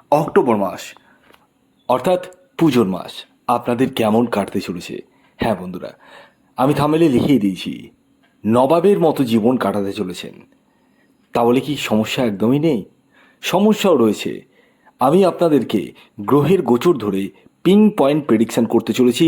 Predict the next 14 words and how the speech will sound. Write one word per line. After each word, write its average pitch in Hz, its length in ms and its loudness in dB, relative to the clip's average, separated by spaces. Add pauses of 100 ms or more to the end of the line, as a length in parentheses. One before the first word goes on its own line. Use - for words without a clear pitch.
(340)
না 113 180 2
নেগেটিভ 151 400 2 (120)
না 117 60 2 (120)
পজিটিভ, 95 320 -4 (400)
এক্স্যাক্ট 156 480 0
যেটা 123 180 2
ঘটতে 127 300 0
পারে 120 220 -2 (440)
তারই 151 300 2
একটা 123 280 0 (540)
আগাম 185 300 0
পূর্বাভাস 113 480 0 (480)
আমি 147 220 0 (100)
আপনাদেরকে 120 540 0